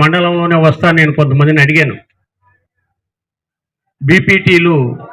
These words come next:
పదహారు వేల రూపాయలకి ఈరోజు తెగనమ్మాల్సిన పరిస్థితి వచ్చింది. ఒక్క పుట్టికి అంటే మూడు వేల రూపాయలు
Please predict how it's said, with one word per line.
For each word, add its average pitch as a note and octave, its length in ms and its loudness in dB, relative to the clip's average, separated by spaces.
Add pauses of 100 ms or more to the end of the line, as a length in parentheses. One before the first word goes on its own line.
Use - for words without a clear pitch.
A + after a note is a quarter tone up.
(1120)
పదహారు F3 520 0
వేల E3+ 280 0
రూపాయలకి F#3+ 580 0 (340)
ఈరోజు E3 340 2
తెగనమ్మాల్సిన D#3 800 0
పరిస్థితి C3+ 320 -2
వచ్చింది. A2 340 -6 (1400)
ఒక్క - 120 -4 (140)
పుట్టికి F#3+ 460 2 (1400)
అంటే D3 200 -2 (840)
మూడు F3 300 4
వేల E3+ 140 4 (140)
రూపాయలు F#3 440 2